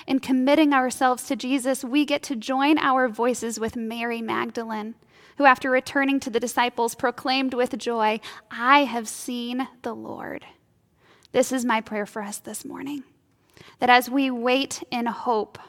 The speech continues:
for the day that we may be reunited with one another in this sanctuary, that we would already be experiencing reunion with Jesus. For Jesus is risen,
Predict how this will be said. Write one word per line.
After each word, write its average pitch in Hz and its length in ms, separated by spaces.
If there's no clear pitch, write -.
for 254 200
the 233 120
day 240 240
that - 160
we 247 140
may 240 260
be 247 240
reunited 226 680
with 240 200
one 262 140
another 214 360
in 226 240
this 214 140
sanctuary, 214 720
that - 100
we 277 100
would 277 140
already 247 440
be 233 280
experiencing 220 840
reunion 220 720
with 208 220
Jesus. - 720
For 240 100
Jesus 285 440
is 294 160
risen, 269 540